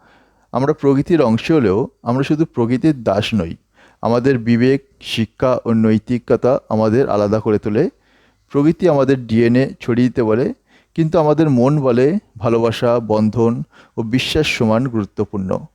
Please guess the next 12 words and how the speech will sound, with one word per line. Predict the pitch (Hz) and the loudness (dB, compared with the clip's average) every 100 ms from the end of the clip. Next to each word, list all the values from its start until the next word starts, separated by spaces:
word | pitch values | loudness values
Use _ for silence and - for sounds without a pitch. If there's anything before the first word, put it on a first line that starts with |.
| _ _ _ - | _ _ _ -2
তাই | 143 | 0
আমাদের | 143 156 165 151 | 2 2 2 0
উচিত | 120 127 139 - - | 0 -4 -4 -8 -2
এই | 127 123 | 0 2
ভারসাম্যকে | 110 107 - 135 120 117 | 0 -2 0 0 0 -2
বজায় | 147 104 98 101 | -2 0 2 2
রাখা, | 98 - 117 226 _ _ _ _ | 0 0 -4 -4 _ _ _ _
প্রকৃতির | - 131 143 147 147 | -2 0 0 0 2
নিয়ম | 120 123 139 | 4 2 2
বোঝা, | 135 113 131 156 - _ | 0 0 0 -2 -4 _
কিন্তু | 151 147 | -4 -4
সমাজ | 160 - 110 120 151 | -2 -2 0 0 -2